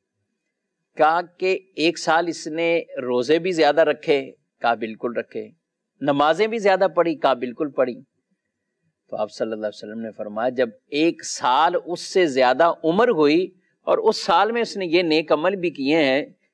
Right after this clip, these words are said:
اس لیے جنت میں بھی وہ پہلے داخل ہو گئے، جنت میں بھی پہلے۔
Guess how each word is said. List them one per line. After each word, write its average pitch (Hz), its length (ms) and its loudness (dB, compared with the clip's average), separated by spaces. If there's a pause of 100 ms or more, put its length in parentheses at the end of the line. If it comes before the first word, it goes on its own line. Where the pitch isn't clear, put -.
(160)
اس 147 160 -8
لیے 160 140 2
جنت 135 520 0
میں 147 140 -2
بھی 139 140 -2
وہ 135 200 0
پہلے 117 460 -6
داخل 95 380 -10
ہو 92 80 -20
گئے، - 180 -20 (720)
جنت 131 380 0
میں 123 120 -8
بھی 113 100 -14
پہلے۔ - 280 -18